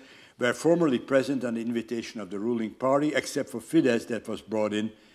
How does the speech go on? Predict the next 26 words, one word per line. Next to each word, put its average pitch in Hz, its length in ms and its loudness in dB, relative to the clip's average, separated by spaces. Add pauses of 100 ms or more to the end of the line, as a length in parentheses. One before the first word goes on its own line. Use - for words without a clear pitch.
against 101 300 -10
the 107 80 -6
will 98 180 -6
of 90 140 -8
that 95 240 -10
party. 87 320 -6 (680)
Others, 135 380 2
like 113 300 -2 (260)
the 104 80 -10
small 131 380 0
Hungarian 110 560 -2
October 98 420 -6
Party, 127 360 -2
were 101 160 -6
excluded 147 640 0 (340)
and 110 160 -6
demonstrated 123 680 0
against 101 320 -8
this 107 220 -14
exclusion. 98 640 -10 (920)
Public 139 340 4
visibility 131 680 0
and 117 80 -2
accountability 107 840 -4
were 90 200 -10
weak, 151 440 -2